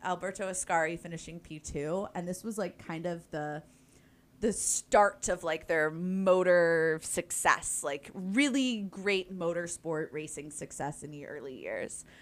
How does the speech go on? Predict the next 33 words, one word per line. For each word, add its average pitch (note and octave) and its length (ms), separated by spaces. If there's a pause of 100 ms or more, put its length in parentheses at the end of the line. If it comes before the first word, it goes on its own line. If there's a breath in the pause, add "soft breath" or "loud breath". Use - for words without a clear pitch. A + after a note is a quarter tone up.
(400 soft breath)
However, B3 560
unfortunately G3 760
and C4 240
tragically, F3+ 640
after F3+ 360
the F#3+ 100
race, E3+ 380
a F3 40
couple E3 220
of E3+ 100
weeks E3 200
later, D#3 240
he - 160
was D#3+ 120
testing F3+ 380
a E3 40
new D#3 140
car C#3+ 440
at D3 180
the D3+ 60
Monza D3+ 480
circuit A3 640
that, D#3 240 (600)
and E3+ 100
the E3 60
car D#3+ 200
didn't D#3 340
have G#3 320
the A#3 100
four-leaf A3 400
clover, A3 320
the F#3+ 100
quadrifoglio, E3 800